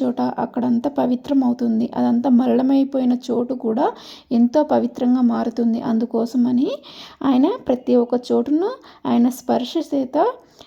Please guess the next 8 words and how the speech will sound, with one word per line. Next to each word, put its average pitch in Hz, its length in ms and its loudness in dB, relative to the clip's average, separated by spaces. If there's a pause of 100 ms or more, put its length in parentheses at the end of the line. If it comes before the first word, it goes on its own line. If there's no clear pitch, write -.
ఎంతో 247 260 4
పవిత్రంగా 269 640 0
మారుస్తున్నాడు. 240 960 0 (520)
ఆ 285 220 4
గ్రామంలో 254 580 4
ఒక 254 200 0
చాకలి 285 480 0
ఉండేవాడు. 240 580 0